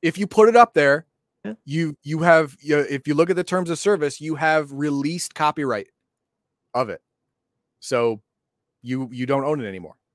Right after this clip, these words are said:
Speaker 2: So, so le-, let me go one step further in this, just to hit this home for everybody, just so they know that this is a lit-, this is normal practice. Margaret
Speaker 1: Yeah.
Speaker 2: Weiss and Tracy Hickman don't own Dragonlance.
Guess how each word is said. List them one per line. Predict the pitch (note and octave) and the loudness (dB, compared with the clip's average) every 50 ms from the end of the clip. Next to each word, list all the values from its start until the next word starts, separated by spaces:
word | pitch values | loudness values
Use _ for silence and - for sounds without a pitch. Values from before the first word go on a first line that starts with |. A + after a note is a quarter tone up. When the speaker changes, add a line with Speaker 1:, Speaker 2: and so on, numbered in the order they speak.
| _ _ _ _ _ | _ _ _ _ _
Speaker 2:
So, | _ - A3+ A3 | _ -4 -4 -2
so | - - A3+ G#3+ | 0 -2 -2 -2
le-, | F#3+ G3 F#3+ F#3+ G#3+ G#3+ - | -2 -4 -2 -2 -2 -2 0
let | G#3 A3+ A#3+ | -2 -2 -2
me | C4 | -2
go | B3 C4 A#3+ | -2 0 0
one | G#3+ A3+ A3 G#3 | 0 0 -2 -2
step | - A3+ G#3+ - | -4 -4 -6 -4
further | - G#3 G3+ G3+ F3+ E3+ | -4 -2 -2 0 -2 -2
in | D3+ D3 | -2 -2
this, | C3+ C3 - - | -4 -4 -6 -6
just | - F#3+ G3 - - - | -6 -4 -4 -4 -4 -4
to | F#3+ | -2
hit | D#3 F3+ F#3 F#3 | -2 -2 -4 -2
this | - F3 D#3 - | -4 -6 -4 -2
home | E3 F3 F3 E3+ E3+ | -2 -2 -2 -2 -4
for | D#3 - D#3+ C#3 | -4 -2 -2 -2
everybody, | C3+ B2+ B2 A#2 B2 B2 A#2 B2 | 0 -2 -2 -4 -2 -4 -4 -4
just | B2+ B2+ - | -4 -6 -6
so | - D#3+ | -6 -4
they | D3+ D#3 D3+ | -4 -2 -2
know | D3 D3 D3 C#3+ - - _ _ | -2 -2 -2 -2 -4 -6 _ _
that | - E3 - F3 D#3 - | -18 -6 -6 -6 -4 -2
this | G#3 G3 - | -4 -4 -2
is | A#3+ G3+ | -2 -2
a | G3+ | -2
lit-, | E3 D#3 E3 D#3+ | -2 -2 -4 -4
this | - D3+ F#3 F3+ - | -4 -6 -4 -4 -4
is | B3 G#3+ - | -6 -4 -2
normal | F3+ E3 D#3+ E3 E3+ D#3+ D3 C3+ | -2 -2 0 0 0 0 0 -2
practice. | - - D#3 D3 C3+ - _ - - - - _ _ _ _ _ _ _ _ _ _ _ - - - - _ _ | -2 -2 -4 -4 -4 -6 _ -20 -20 -20 -20 _ _ _ _ _ _ _ _ _ _ _ -20 -20 -20 -20 _ _
Margaret | D#3 E3 F3+ G#3 - B3+ A#3+ | -4 -2 -2 0 -2 -2 -2
Speaker 1:
Yeah. | F#3 | -2
Speaker 2:
Weiss | F3+ G3 G3+ G#3 G3 - | -2 0 0 -2 -2 -2
and | F#3 D#3+ | -6 -6
Tracy | - - F3 F3+ F#3 F#3 - E3 | -4 -2 -2 -2 -2 -2 -4 -4
Hickman | C#3 E3+ F3+ F3 _ C3 A2+ G#2+ _ _ | -2 -2 -4 -4 _ -8 -8 -8 _ _
don't | D#3 D#3 E3 - - _ _ | -2 -2 -2 -4 -6 _ _
own | D#3+ F3+ F3 D#3+ C#3 A#2 | -2 0 0 0 -2 -2
Dragonlance. | B2+ C#3 C#3+ D#3 B2+ A#2 E2+ C#2 G1+ _ _ - - - | -2 -2 -2 -2 -2 -6 -8 -8 -14 _ _ -20 -20 -20